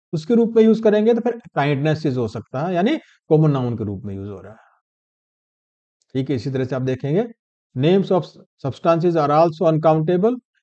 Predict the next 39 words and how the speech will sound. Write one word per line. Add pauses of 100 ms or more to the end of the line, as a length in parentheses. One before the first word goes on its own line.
(140)
and
are (120)
not
referred,
therefore
used
in
plural। (340)
जो
मटेरियल
नाउन
है,
मैंने
बताया
था,
वो
भी, (320)
जैसे
मिल्क
को
मिल्क्स
नहीं
करते
हैं, (460)
ओके, (320)
जब
करते
थे,
जैसे
ये
कुछ
चेंज
हो
जाएंगे
इनके,
जो
ना,
आयरन,
टिन